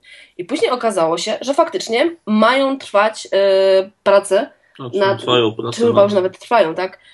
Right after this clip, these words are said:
Speaker 1: Ja byłam... Ja, no i naprawdę, to będzie rewelacyjne kino.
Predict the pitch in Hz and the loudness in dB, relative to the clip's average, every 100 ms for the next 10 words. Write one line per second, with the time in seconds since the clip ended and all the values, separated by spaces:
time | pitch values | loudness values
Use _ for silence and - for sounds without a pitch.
0 | _ _ _ - 226 226 247 262 240 247 | _ _ _ -4 2 2 2 -2 -2 -4
1 | - 262 262 302 294 220 - - 285 330 | -4 -4 0 0 0 -8 -16 -4 0 0
2 | 214 196 247 277 285 277 302 302 330 302 | 0 -4 -2 0 0 0 -2 -2 -2 -4
3 | 294 233 247 381 | -4 -6 -4 -6